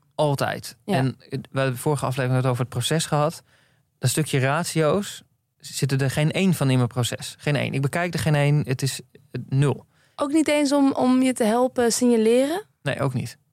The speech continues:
Speaker 1: Nee. Nee.
Speaker 2: <laughs>
Speaker 1: Nee. Nee, kijk, tu-, tuurlijk
Speaker 2: Ja.
Speaker 1: kijk je van, "Huh, er is super weinig eigen vermogen, veel, eh, eh, veel schulden. Hoe zit dat?"
Speaker 2: Ja.
Speaker 1: Maar dan ga je zoeken naar het verhaal. Kijk, tu-, tu-, tu-, je ziet dat wel.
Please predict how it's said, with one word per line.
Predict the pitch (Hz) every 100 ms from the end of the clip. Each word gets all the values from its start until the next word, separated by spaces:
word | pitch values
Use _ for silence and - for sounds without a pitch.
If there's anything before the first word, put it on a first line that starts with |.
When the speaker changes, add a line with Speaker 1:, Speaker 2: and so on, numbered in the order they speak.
| _ _
Speaker 1:
Nee. | 127 113 120 _ _ _ _ _ _ _ _
Nee. | 196 214 -
Speaker 2:
<laughs> | 240 208 311 -
Speaker 1:
Nee. | 359 - 135
Nee, | 392 147
kijk, | 170
tu-, | -
tuurlijk | 156 190 175
Speaker 2:
Ja. | 170
Speaker 1:
kijk | 165
je | 147
van, | 147 135
"Huh, | 117 156 147 110
er | 131 131
is | 135
super | - 165 151
weinig | 143 139
eigen | - 147
vermogen, | 123 139 123
veel, | 123 147 135 -
eh, | 131 123 120 120 123
eh, | 117
veel | 139
schulden. | 120 - 160 135 110
Hoe | 127 131
zit | 151 147
dat?" | - - - _
Speaker 2:
Ja. | 208
Speaker 1:
Maar | 202
dan | 185
ga | 147
je |
zoeken | 131 151 139
naar | 117
het |
verhaal. | - 101 110
Kijk, | 107 110
tu-, | 123 123
tu-, | -
tu-, | 131 -
je | 127 127
ziet | - 156
dat | 139
wel. | 110 101 120